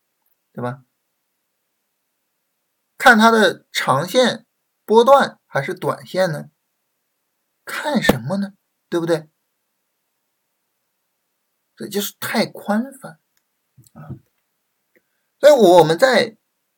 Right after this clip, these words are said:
提问题的时候，我觉得很重要的一点哈，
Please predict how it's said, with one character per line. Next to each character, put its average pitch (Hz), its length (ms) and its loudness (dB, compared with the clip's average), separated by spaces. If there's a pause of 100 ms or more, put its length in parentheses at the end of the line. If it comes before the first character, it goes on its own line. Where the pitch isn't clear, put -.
(200)
提 - 320 -4
问 285 240 0
题 - 160 -14
的 131 120 -14
时 - 160 -14
候， - 300 -18
我 - 140 -16
觉 208 120 -4
得 - 300 -2
很 143 260 -10
重 214 160 -2
要 190 80 2
的 160 120 -4
一 147 80 -12
点 139 160 -10
哈， - 280 -14